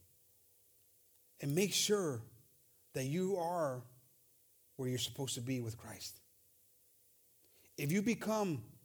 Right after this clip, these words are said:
puffed up, arrogant, thinking that you know more than everybody else, and you can't be corrected,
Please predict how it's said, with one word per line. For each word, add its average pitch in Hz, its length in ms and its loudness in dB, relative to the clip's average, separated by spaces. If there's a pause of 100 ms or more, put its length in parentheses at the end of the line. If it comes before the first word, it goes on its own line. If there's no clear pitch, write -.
(140)
puffed - 340 -4
up, 151 180 -6 (1300)
arrogant, 135 520 -2 (1000)
thinking 214 260 4
that 185 80 6
you 190 340 4
know 196 280 4
more 180 320 2
than 139 160 0
everybody 160 440 0
else, 143 460 -6 (840)
and 147 240 -2
you 233 260 2
can't 156 280 -2
be 131 80 -4
corrected, 135 540 -8